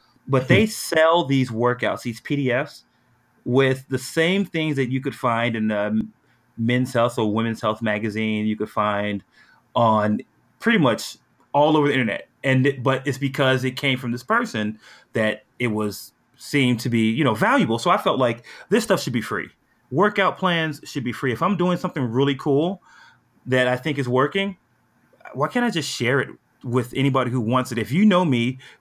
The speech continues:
Speaker 1: go to my profile on Totally Strong, download all the workouts you want, and just have a good time.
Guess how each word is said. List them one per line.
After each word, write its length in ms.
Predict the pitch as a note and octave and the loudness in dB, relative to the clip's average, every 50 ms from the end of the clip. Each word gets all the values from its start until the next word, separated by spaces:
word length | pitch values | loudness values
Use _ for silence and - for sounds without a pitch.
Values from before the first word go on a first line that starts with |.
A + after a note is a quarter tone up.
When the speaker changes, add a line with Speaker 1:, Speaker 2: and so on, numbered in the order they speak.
| _ _ - | _ _ 0
Speaker 1:
go 180 | D3 D#3 E3 | 2 2 2
to 60 | D3+ | 2
my 100 | D3+ D#3+ | 2 0
profile 560 | D#3+ - - C#3 C3+ C3+ - C#3+ C3+ B2 B2 A#2+ | 0 0 0 0 0 0 2 2 2 2 2 0
on 80 | A#2 | -2
Totally 300 | A#2 - B2+ C3 C#3 C#3 | -2 -2 -2 -2 -2 -4
Strong, 420 | C3+ - B2+ A2 G#2+ G#2+ G#2+ G#2 - - - - - _ - | -6 -4 -4 -2 0 -2 -2 -4 -8 -14 -20 -20 -20 _ -4
download 480 | - F#3+ G3+ A3 G#3 F#3+ F#3 E3 - - | -2 0 0 2 2 2 0 0 -2 -2
all 220 | - D3 D#3+ E3+ | 0 0 0 0
the 80 | D#3 D3+ | 0 0
workouts 480 | C3+ C#3 C#3+ D3 C#3+ D3 C3 C3 - C#3 | 0 0 0 0 0 -2 -4 -4 -4 -6
you 80 | C3 | -6
want, 340 | A#2 A2+ A2+ A#2 A#2+ - - - _ _ _ _ _ _ _ _ _ - | -4 -2 0 0 0 -2 -4 -8 _ _ _ _ _ _ _ _ _ -4
and 160 | C3 A#2+ A2 | -4 -2 -2
just 260 | A#2+ C3 B2+ - - - _ _ | -2 -4 -6 -6 -12 -20 _ _
have 220 | - - C#3+ D3 C3+ | -8 -6 -4 -4 -2
a 60 | C3 | -4
good 160 | B2+ C3 - | -4 -6 -4
time. 280 | - C3+ B2 A#2 A2 | -4 -2 -2 -2 -2